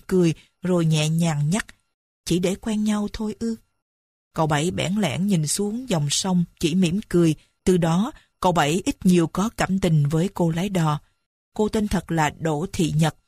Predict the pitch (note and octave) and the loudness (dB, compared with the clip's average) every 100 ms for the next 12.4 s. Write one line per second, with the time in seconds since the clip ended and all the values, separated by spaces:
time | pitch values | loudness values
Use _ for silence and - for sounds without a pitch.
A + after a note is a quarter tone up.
0 | _ _ - E3+ E3+ F#3+ F3+ D#3+ A#2 F#3+ | _ _ -2 2 2 0 0 0 -2 -2
1 | F#3+ E3+ - F#3 E3+ D#3+ E3+ F3 E3 D3+ | 0 0 2 2 2 2 2 0 0 -4
2 | - - E3+ A#3 _ _ _ - F#3 G#3 | -6 -6 -6 -6 _ _ _ -4 0 0
3 | A#3+ G3+ F3 E3 E3 F#3+ F#3 F3+ E3+ - | 2 2 2 2 0 0 2 4 2 0
4 | _ _ - G3 F3+ F3+ - A3+ A3 G#3+ | _ _ -2 4 4 4 0 -2 -2 -4
5 | _ - G#3 G3+ B3 - G3+ F3+ E3 D#3 | _ 0 2 4 0 -2 -2 2 2 0
6 | D#3 D3+ A3 A3+ G#3+ F3+ E3 E3 D3+ - | 0 -2 -2 0 2 2 4 2 0 -6
7 | _ - D#3+ D#3+ D3+ G#3+ G#3 D#3 D#3+ D3 | _ -4 -2 0 -2 0 0 2 2 0
8 | D3 - F3+ F#3+ - D#3 C#3+ E3 D3 C#3 | 0 0 0 0 0 0 0 0 0 -2
9 | C#3 G3 - E3+ - F3 E3+ - _ _ | -4 -4 0 -2 0 0 0 -2 _ _
10 | _ _ _ _ _ _ - A#3 A3 A3 | _ _ _ _ _ _ -6 -2 0 0
11 | A3 A3 G#3 G#3+ F#3 D3 C3+ F#3 G#3 G3+ | 0 -2 0 2 2 2 0 0 2 2
12 | F#3+ - G#3+ G#3+ | 0 -2 -2 -2